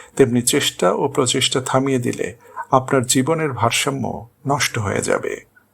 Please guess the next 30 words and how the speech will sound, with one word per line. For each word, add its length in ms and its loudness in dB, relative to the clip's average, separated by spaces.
আলবার্ট 400 -2
আইনস্টাইন 600 0
এ 40 -2
সম্পর্কে 440 0
বলেন, 380 2
"তুমি 180 4
যদি 240 -2
তোমার 260 2
চিন্তার 380 0
সীমাবদ্ধতা 840 2
মেনে 360 2
নাও, 420 -2
তাহলেই 460 2
তুমি 260 0
সেই 180 0
সীমাবদ্ধতা 800 0
অতিক্রম 580 0
করতে 300 -2
পারবে।" 420 -4
প্রতিভাবান 640 0
ব্যক্তিরা 500 2
বিস্ময়কর 680 2
কাজ 380 2
করেন 400 2
বলে 260 -4
সাধারণে 640 2
বিশ্বাস 440 -2
করে। 320 -4
আমাদের 380 2
ধারণা 440 2